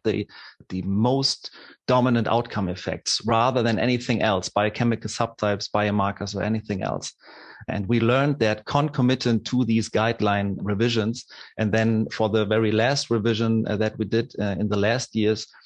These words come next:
we also implemented new findings such as extrastriatal manifestations, new aspects for monitoring, but also for safety of long-term treatment. So you see, this is, I think, the reason why it is still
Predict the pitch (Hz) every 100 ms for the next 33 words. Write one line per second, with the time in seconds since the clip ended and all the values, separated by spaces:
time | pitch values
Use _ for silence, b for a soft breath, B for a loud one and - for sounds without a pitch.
0 | B B _ 104 113 107 135 143 123 104
1 | 120 123 110 113 110 113 113 - 85 113
2 | 147 170 - 123 107 95 101 - - 113
3 | - 127 - - 127 120 - - 117 117
4 | 117 120 117 113 113 113 113 - 110 -
5 | 113 113 - 110 107 107 - - 113 117
6 | - 113 - 113 - - 110 120 123 120
7 | - 110 113 110 110 107 107 113 113 113
8 | 110 110 110 - 107 - 139 143 143 127
9 | 117 - 127 123 123 113 - 123 120 107
10 | 107 - B B B B - 127 127 127
11 | - - - 117 - 135 127 120 139 139
12 | 135 - 123 120 135 123 120 - - 107
13 | 113 120 156 160 120 113 107 113 110 120
14 | - - 135 139 139 135